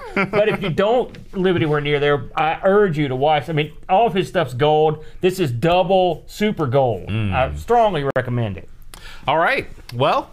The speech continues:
Speaker 1: that concludes this week's Amiga News. It's time to shift over to the first of this week's two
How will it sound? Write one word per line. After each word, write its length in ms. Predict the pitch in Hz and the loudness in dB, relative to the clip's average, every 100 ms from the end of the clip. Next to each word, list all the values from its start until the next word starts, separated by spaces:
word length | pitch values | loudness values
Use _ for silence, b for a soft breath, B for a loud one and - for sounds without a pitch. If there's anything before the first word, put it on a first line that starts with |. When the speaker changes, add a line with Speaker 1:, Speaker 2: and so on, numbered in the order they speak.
| - | -4
Speaker 1:
that 260 | 127 160 | -4 -2
concludes 560 | - 147 - 151 139 110 | -2 -4 0 0 0 0
this 220 | 139 143 | -2 0
week's 240 | 131 123 117 | -2 -2 -4
Amiga 260 | 117 113 | -2 0
News. 340 | 107 110 127 135 | 0 0 0 -2
It's 140 | 123 | -4
time 180 | 175 143 | -2 -2
to 60 | |
shift 300 | 123 180 160 143 | 0 0 0 2
over 400 | 147 147 160 156 B B | 2 2 0 -2 B B
to 180 | - 151 | 0 2
the 120 | 123 | 2
first 580 | - 269 330 - - - - | 0 -2 0 -2 -4 -10 -6
of 120 | 117 120 | -2 -2
this 180 | 139 | -2
week's 320 | 127 117 - - | -2 -4 -6 -12
two 500 | - 220 196 135 | -8 -2 0 0